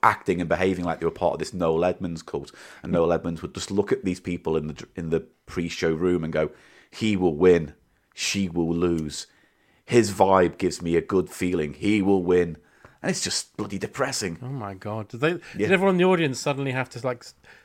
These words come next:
Speaker 2: tribally mark their faces like they've got that weird beard he's got?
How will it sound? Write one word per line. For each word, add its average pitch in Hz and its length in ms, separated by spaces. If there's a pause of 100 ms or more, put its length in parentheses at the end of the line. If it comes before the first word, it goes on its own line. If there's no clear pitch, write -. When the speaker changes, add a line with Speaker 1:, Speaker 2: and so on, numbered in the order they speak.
(140)
Speaker 2:
tribally 131 920 (120)
mark 143 440
their 117 180
faces 131 460
like 110 140
they've 113 140
got 113 80
that 107 180
weird 113 260
beard 123 260
he's 110 200
got? 110 280